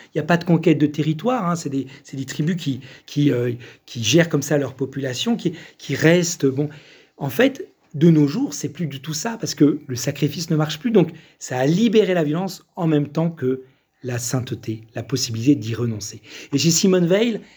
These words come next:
je ne sais pas si vous connaissez un peu sa vie, mais sa conversion, elle l'a complètement eue.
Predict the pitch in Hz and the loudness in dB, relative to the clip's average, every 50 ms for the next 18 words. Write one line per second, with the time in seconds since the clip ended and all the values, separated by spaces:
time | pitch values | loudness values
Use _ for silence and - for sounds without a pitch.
0 | _ _ _ _ _ _ - - - 175 170 175 - 143 - 156 143 143 - 156 | _ _ _ _ _ _ -20 -4 -4 -4 -2 -2 -4 -2 0 0 0 2 2 0
1 | 143 147 147 147 - 143 143 170 220 226 190 156 160 170 - - - 147 135 - | 0 0 0 0 0 0 0 2 2 2 2 2 0 -2 -6 -8 -8 -8 -8 -4
2 | - 208 214 190 175 - - - - - 151 160 190 185 135 127 120 110 - - | -2 0 2 4 2 2 2 -6 -6 -6 -6 -6 -4 -4 -4 -4 -4 -4 -6 -4
3 | - 202 185 214 202 202 170 147 139 131 123 139 170 | -4 -2 0 0 0 0 0 -2 -2 -2 -4 -6 -6